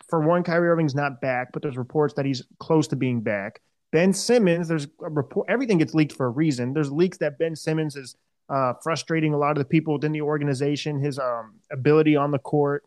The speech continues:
He hasn't lived up to that. Uh, his injuries, they're wondering if he could play through certain things.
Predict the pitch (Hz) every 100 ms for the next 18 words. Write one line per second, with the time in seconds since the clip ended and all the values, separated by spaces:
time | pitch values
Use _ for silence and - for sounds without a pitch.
0 | _ 151 143 143 143 139 135 - 131 127
1 | 127 123 - _ _ - 117 110 123 147
2 | 123 170 175 156 156 156 151 147 135 139
3 | 151 151 147 135 139 127 - 156 151 156
4 | 139 - 160 170 156 160 156 156 151